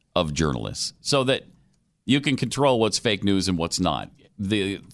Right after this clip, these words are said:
the theory being that if you're so worried about fake news that you're gonna pull people's credentials for disseminating fake news, then you're obviously going to then try to determine who's qualified and who isn't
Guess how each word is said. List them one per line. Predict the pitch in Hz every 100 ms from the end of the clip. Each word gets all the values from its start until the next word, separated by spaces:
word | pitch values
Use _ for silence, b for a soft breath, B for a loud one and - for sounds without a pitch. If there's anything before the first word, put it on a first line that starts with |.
| _ 104
the | 101
theory | 98 165 143
being | 104 143 127 101
that | 98 92
if | 113 107
you're | 107
so | 143
worried | 131 131 113
about | 95 76
fake | 120 107
news | 107 110 90 - b b b
that | 92
you're | 85 113
gonna | 101
pull | 123 120
people's | 123 101 95
credentials | - 95 95 104 98 82
for | - 87
disseminating | 76 76 - 110 117 98 73 67 69
fake | 85 67
news, | 67 62 65 - b b b
then | 90 107 104 101 95 95 90 87
you're | - 101
obviously | 107 143 117 101 - 92 82
going | 92 90 87
to | 98
then | 85 87 82 80 76 _ _ _ _ _ _ _
try | - 143 139 135
to | 113
determine | 92 - 131 123 98
who's | 92 123 131 -
qualified | - 120 110 107 95
and | 87 82
who | 120 -
isn't | 123 104 73